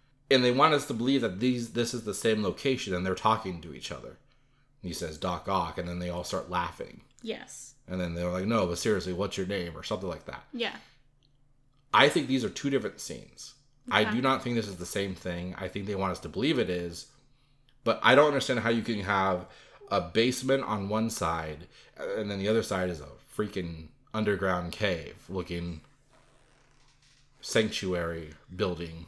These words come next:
Speaker 2: Yeah, I know it looks weird. I feel like it seems worded, I, I don't see how they could be different based on the conversational tone that they're,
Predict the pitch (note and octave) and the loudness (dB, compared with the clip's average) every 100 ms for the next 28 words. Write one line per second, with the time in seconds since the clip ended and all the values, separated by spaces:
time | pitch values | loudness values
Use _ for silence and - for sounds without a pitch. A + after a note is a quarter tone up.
0 | - B3+ A#3+ A3+ A3 D4 E4 C4 B3 B3+ | -10 -2 2 4 6 8 8 6 4 0
1 | - A3 G#3 G#3 C4+ C#4+ E4 C#4+ C4+ - | -4 -4 -2 2 2 2 2 4 2 2
2 | B3 A#3+ - B3 A3+ - _ _ _ _ | -2 -4 -4 -4 -4 -8 _ _ _ _
3 | _ _ _ _ A#3+ A#3 A3 - A3+ A#3+ | _ _ _ _ -12 -12 -12 -6 0 2
4 | A3+ A3 G3 - G#3+ - A#3 - A#3 B3+ | 2 0 -4 -12 -12 -10 -8 2 6 6
5 | A3+ A3+ A#3+ A3 A3 G#3 A3+ G3 A3 A3 | 4 -4 0 0 2 -2 -4 -6 -4 -4
6 | G#3 - G3 F#3+ - _ _ _ _ _ | -4 -6 -8 -8 -18 _ _ _ _ _
7 | _ _ - D4 C4 C4+ A3+ - A3+ G#3+ | _ _ 0 4 6 4 2 -2 -2 -2
8 | A3 A3+ A3+ A3+ G3 F#3 D#4 E4 C#4 B3 | -4 -2 -2 -4 -6 -4 2 4 4 0
9 | A3+ A3+ A3 G3 | -4 -6 -2 -4